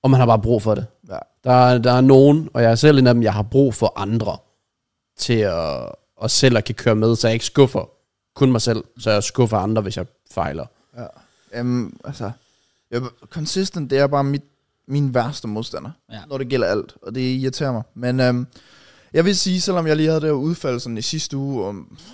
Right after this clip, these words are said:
Speaker 2: og så haft det her low-key, det ved jeg ikke, så har jeg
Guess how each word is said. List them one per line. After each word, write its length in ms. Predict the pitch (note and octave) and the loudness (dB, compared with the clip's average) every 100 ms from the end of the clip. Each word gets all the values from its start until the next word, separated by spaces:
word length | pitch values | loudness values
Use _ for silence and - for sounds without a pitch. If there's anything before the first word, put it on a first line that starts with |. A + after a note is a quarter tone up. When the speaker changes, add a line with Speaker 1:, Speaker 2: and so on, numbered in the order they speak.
| - | -20
Speaker 2:
og 80 | - | -16
så 80 | G2+ | -14
haft 200 | G2 - | -12 -10
det 80 | |
her 180 | F#2 G2+ | -6 -4
low-key, 300 | F#2 G2+ - G#2+ | -4 -6 -6 -8
det 80 | G2+ | -4
ved 120 | G#2+ | -4
jeg 100 | G2+ | -4
ikke, 120 | G2+ _ _ - | -6 _ _ -14
så 420 | - D3 D3 C3 - _ _ _ _ _ | -2 2 2 2 -4 _ _ _ _ _
har 200 | D3 D#3+ | -2 0
jeg 160 | C#3 | 2